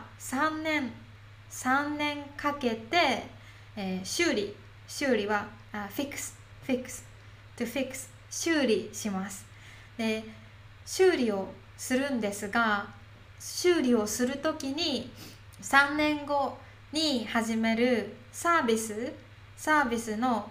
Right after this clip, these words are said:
内容、内容、サービスに合わせて、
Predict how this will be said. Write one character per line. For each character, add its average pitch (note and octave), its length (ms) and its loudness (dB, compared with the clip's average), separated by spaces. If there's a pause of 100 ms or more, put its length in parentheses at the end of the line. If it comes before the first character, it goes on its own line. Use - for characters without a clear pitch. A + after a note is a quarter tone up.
(140)
内 B3 360 4
容、 C4+ 300 0 (580)
内 B3 340 2
容、 A#3+ 320 2 (140)
サ C#4+ 220 2
ー B3 100 2
ビ B3+ 100 4
ス B3 180 0
に C#4+ 440 -2
合 G#3+ 120 0
わ B3 140 4
せ B3+ 140 -2
て、 B3+ 380 0